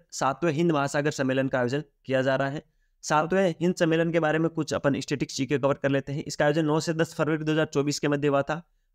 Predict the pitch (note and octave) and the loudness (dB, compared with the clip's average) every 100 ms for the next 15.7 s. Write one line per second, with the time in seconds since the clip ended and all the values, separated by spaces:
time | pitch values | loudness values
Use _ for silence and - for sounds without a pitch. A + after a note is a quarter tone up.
0 | - C#3 E3 F3+ E3 F#3 F3 - E3 E3 | -2 0 2 2 2 2 0 0 -2 -2
1 | - C#3 C3+ C#3+ C#3 C3+ C3+ B2+ - A#2+ | -4 -4 -2 0 0 0 0 -2 0 2
2 | A#2 C3+ - _ _ A2+ A2 G#2+ G#2+ - | 2 -2 -6 _ _ -2 0 0 -4 -2
3 | D3 E3+ E3 B2+ - B2 D3+ - _ _ | 2 4 2 0 -2 -4 -6 -6 _ _
4 | _ - E3 E3+ F#3 - F3+ D#3+ - F3+ | _ -2 2 2 2 0 0 0 2 2
5 | F3 E3 E3 - _ _ - D#3+ D#3+ E3 | 2 0 -2 -6 _ _ -2 -2 0 0
6 | D#3+ E3 - _ - C#3 D3+ F3 - - | 2 2 -2 _ -4 0 2 2 0 -2
7 | B2 - A2 G#2 _ D3+ D3+ B2+ B2+ C#3+ | -2 0 -4 -4 _ -4 0 2 2 2
8 | C#3 - E3+ E3+ _ _ A#2+ C3+ - C3 | 0 -2 -4 -6 _ _ 0 0 0 -4
9 | C3+ - D#3 E3 D#3 D3+ D#3 D#3 F3 - | -4 -2 2 2 2 2 2 2 -2 -8
10 | _ _ A#2+ C#3+ G3 G3 F3 F3+ F#3+ E3 | _ _ -2 0 0 -2 0 0 2 0
11 | D3 E3+ E3 E3 D#3+ E3 E3+ - C#3 C#3 | 0 -2 0 0 2 2 0 -2 -4 0
12 | D#3+ D#3+ D3+ D3 E3 D#3+ D#3 C#3+ D3 D3+ | 0 0 -2 0 -2 0 -2 0 0 0
13 | D3 D3 D3 C3 D#3+ D3 C#3+ D#3+ C#3 C3 | 0 0 0 0 2 2 2 2 2 2
14 | B2+ C3 B2 B2+ B2+ B2+ C3+ B2+ - C3+ | 0 0 0 0 0 0 0 0 -4 -4
15 | B2+ C#3+ A#2 A#2 C3 C#3 | 0 2 2 0 -4 -8